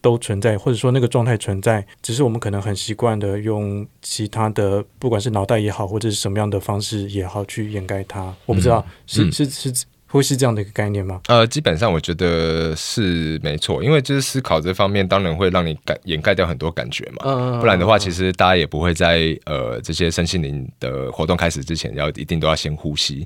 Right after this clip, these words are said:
Speaker 1: 对。
Speaker 2: 可能因为那呼吸就是，就是会定义上是把你带回到一个你不要思考这件事情的，
Speaker 1: 对。
Speaker 2: 思考，就是头脑不要去思考事情的一个状态。
Speaker 1: 嗯。
Speaker 2: 嗯。
Speaker 1: 然后呼吸这件事情跟放空这件事情，在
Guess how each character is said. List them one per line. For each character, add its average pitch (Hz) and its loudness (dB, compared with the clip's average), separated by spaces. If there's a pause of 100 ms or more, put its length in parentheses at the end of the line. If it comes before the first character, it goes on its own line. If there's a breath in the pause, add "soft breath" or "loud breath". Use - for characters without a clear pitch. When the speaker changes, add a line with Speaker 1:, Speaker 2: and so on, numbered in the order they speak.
(140)
Speaker 1:
对。 110 -2
Speaker 2:
可 92 -2
能 90 2
因 101 4
为 117 6
那 110 6
呼 101 2
吸 98 0
就 92 -2
是， 87 2
就 92 -2
是 87 2
会 82 2
定 85 -2
义 80 -4
上 80 -2
是 82 -4
把 71 -4
你 73 -6
带 78 0
回 69 -6
到 69 0
一 73 -4
个 71 -6
你 64 -8
不 73 -6
要 76 0
思 - -8
考 - -6
这 65 -10
件 71 -8
事 - -10
情 - -10
的， - -12
Speaker 1:
对。 117 -4 (140)
Speaker 2:
思 - 0
考， 76 2 (120)
就 110 0
是 107 2
头 87 0
脑 85 4
不 76 -2
要 87 6
去 87 -4
思 85 -4
考 67 -8
事 - -6
情 - -6
的 62 -10
一 - -12
个 - -10
状 62 -8
态。 - -8 (100)
Speaker 1:
嗯。 107 -8 (160)
Speaker 2:
嗯。 82 4
Speaker 1:
然 135 2
后 214 2 (320)
呼 220 0
吸 202 0
这 190 -4
件 175 2
事 160 -4
情 131 0
跟 147 0
放 147 0
空 131 0
这 127 -4
件 123 -2
事 120 -4
情， 101 -4
在 117 -2